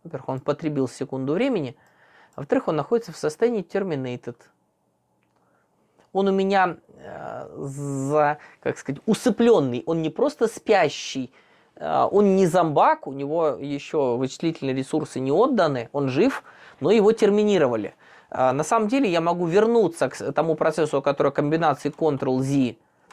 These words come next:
Э, я нажал Ctrl-Z, я щас просто пишу, чтобы было понятно, что произошло. Вот, я могу к нему вернуться.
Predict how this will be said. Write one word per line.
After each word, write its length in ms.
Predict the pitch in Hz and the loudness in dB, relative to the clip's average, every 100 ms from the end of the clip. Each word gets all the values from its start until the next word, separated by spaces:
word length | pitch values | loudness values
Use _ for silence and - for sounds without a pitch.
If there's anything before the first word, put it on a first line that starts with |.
| _ - | _ -16
Э, 640 | 143 127 120 117 110 127 | -6 -2 0 -2 -4 -4
я 120 | 135 | -2
нажал 280 | 123 131 123 | -2 0 -2
Ctrl-Z, 500 | - 127 143 156 247 | -2 -4 0 2 2
я 60 | 233 | 0
щас 180 | 120 | -4
просто 260 | - 120 - | -6 -6 -6
пишу, 300 | - 165 151 | -6 -4 -4
чтобы 260 | - 120 120 | -4 -6 -4
было 180 | 127 | -4
понятно, 400 | 127 143 131 - | -2 -2 -4 -8
что 160 | 123 - | -12 -12
произошло. 520 | 117 113 120 - 104 - - - _ | -6 -6 -6 -8 -10 -12 -20 -20 _
Вот, 260 | - 107 - | -8 -6 -2
я 120 | 139 | 0
могу 240 | 170 190 226 | 0 0 -2
к 100 | - | -2
нему 160 | 170 | -2
вернуться. 560 | 165 185 170 - - | 0 0 0 -4 -10